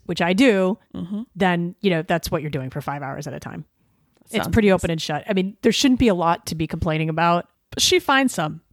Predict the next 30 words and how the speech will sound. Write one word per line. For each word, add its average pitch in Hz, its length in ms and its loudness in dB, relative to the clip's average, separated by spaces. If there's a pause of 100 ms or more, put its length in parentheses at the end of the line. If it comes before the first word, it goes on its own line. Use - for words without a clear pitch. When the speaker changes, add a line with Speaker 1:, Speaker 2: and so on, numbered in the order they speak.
(140)
Speaker 2:
She 247 240 2
finds 180 280 2
some. 156 280 -4
Speaker 1:
Yeah. 170 100 2
Speaker 2:
Trust 196 240 2
me. 165 220 -6 (220)
Speaker 1:
There's 220 180 4
definitely 277 540 0
less 185 280 4
stress, - 680 -2 (200)
and, 165 460 2 (120)
you 185 140 4
know, 165 80 4
there's 170 180 2
no 185 80 6
more 180 140 4
corporate 160 380 0
situation 156 680 0
and 156 160 0
worrying 143 240 0
about 147 220 0
client 143 340 -4
calls 143 460 0
and 143 240 0
all 156 120 -4
these 143 160 -2
other 147 160 0
things. 143 460 -8 (140)
Um, 147 260 -2
but 165 340 2